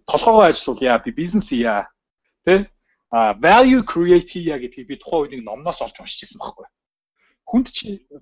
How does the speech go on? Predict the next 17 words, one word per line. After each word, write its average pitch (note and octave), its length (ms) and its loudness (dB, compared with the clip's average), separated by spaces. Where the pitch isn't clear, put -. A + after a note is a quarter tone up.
value A#3 560 0
create F3+ 480 -2
хийж - 160 -8
чадах B2 240 -14
юм C#3+ 80 -12
бол, A#2+ 160 -14
үн F#3 240 2
цэнийг G3 400 -2
бий E3 80 -2
болгож B2+ 240 -4
чадах - 240 -10
юм A2+ 80 -10
бол - 80 -16
гэдэг G#2 160 -20
байгаа G#2 160 -12
шүү - 160 -18
дээ. A#2+ 120 -16